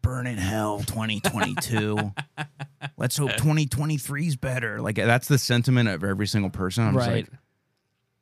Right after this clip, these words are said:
Speaker 1: "It's a day like any other, my man. Like, you're putting way too much stock in the, the segment of time that's considered a year long, and when it falls to the new year, like, it means nothing, man."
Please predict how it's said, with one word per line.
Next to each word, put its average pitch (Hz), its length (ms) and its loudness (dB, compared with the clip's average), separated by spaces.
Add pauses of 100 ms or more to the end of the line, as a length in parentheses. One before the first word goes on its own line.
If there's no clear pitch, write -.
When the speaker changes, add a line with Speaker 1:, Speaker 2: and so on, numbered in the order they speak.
(880)
Speaker 1:
"It's 123 160 0
a 151 60 6
day 107 380 2
like 120 240 2
any 107 200 4
other, 92 240 0
my 87 120 -2
man. 92 360 -2 (340)
Like, 98 280 -2 (380)
you're 120 100 4
putting 139 300 8
way 131 260 6
too 156 200 4
much 135 240 4
stock 107 480 2
in 98 300 2
the, 92 420 2 (840)
the 107 200 0
segment 113 560 0
of 95 160 -4
time 92 680 -2 (720)
that's 104 180 0
considered 101 480 2
a 92 40 0
year 95 360 0
long, 98 420 -2
and 98 260 0
when 95 200 2
it 92 140 -4
falls 92 440 -2
to 98 120 -2
the 90 80 0
new 92 120 -2
year, 104 280 -2
like, 110 240 -2
it - 680 -20
means 185 180 4
nothing, 147 440 4
man." 104 260 0